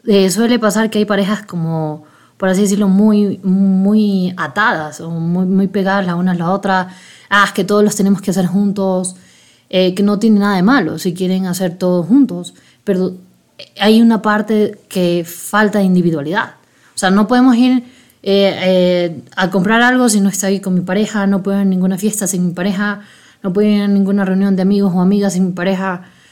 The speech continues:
no puedo ir al fútbol sin mi pareja. Entonces son cosas así que van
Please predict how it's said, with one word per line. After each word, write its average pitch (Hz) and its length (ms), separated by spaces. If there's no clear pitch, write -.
no 202 140
puedo 220 160
ir 208 60
al 196 100
fútbol 196 340
sin 185 140
mi 180 80
pareja. 180 540
Entonces 214 260
son 240 180
cosas 240 260
así 220 200
que 202 160
van 196 480